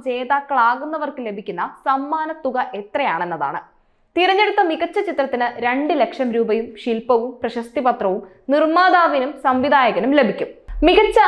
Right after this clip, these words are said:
രണ്ടാമത്തെ ചിത്രമായി തിരഞ്ഞെടുക്കുന്ന സിനിമയ്ക്ക് ഒന്നര ലക്ഷം രൂപയും പ്രശസ്തി പത്രവും ശില്പവും നിർമ്മാതാവിനും സംവിധായകനും ലഭിക്കും. ഈ വർഷത്തെ മികച്ച ചിത്രമായി തിരഞ്ഞെടുത്തത് ലിജോ ജോസ് പെല്ലശ്ശേരി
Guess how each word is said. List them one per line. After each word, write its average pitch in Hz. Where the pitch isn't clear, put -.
രണ്ടാമത്തെ 370
ചിത്രമായി 254
തിരഞ്ഞെടുക്കുന്ന 226
സിനിമയ്ക്ക് 202
ഒന്നര 269
ലക്ഷം 254
രൂപയും 226
പ്രശസ്തി 339
പത്രവും 226
ശില്പവും 311
നിർമ്മാതാവിനും 294
സംവിധായകനും 277
ലഭിക്കും. 214
ഈ -
വർഷത്തെ 311
മികച്ച 311
ചിത്രമായി 254
തിരഞ്ഞെടുത്തത് 214
ലിജോ 320
ജോസ് -
പെല്ലശ്ശേരി 233